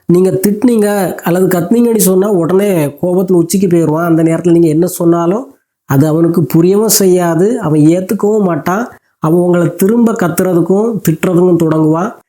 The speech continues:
அங்க ஒரு திருத்தல் நடக்காதுங்க. ஆக அந்த சூழலை கொஞ்சம் தனிய விட்டு அவன் அமைதியான பிறகு நீங்க அறிவுரை சொல்லணுங்க. குழந்தைகளா இருக்கும்போது அப்படி அல்ல. குழந்தைகளுக்கு உடனே இது தப்புடா அப்படிங்கிறத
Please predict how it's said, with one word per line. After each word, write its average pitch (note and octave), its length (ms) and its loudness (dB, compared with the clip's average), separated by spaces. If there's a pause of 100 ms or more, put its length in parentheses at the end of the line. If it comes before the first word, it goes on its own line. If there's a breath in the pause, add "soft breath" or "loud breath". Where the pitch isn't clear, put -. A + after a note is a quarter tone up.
(180)
அங்க A#3+ 220 -2
ஒரு F#3+ 260 0
திருத்தல் G3+ 520 0
நடக்காதுங்க. C3+ 580 0 (360)
ஆக B3+ 260 -2
அந்த C4+ 180 2
சூழலை D4 560 0
கொஞ்சம் C4 680 2
தனிய A3+ 480 0
விட்டு A#3 640 -4 (440)
அவன் F#3 220 -2
அமைதியான G3+ 640 0
பிறகு D#3+ 400 -2
நீங்க F3+ 200 2
அறிவுரை C#3+ 380 0
சொல்லணுங்க. C3 360 -2 (280)
குழந்தைகளா B3 360 0
இருக்கும்போது F#3 380 0
அப்படி D3+ 240 0
அல்ல. C3+ 320 -2 (300)
குழந்தைகளுக்கு G#3+ 640 0
உடனே A3 400 2
இது A3 200 2
தப்புடா A3 340 -2
அப்படிங்கிறத G3+ 440 0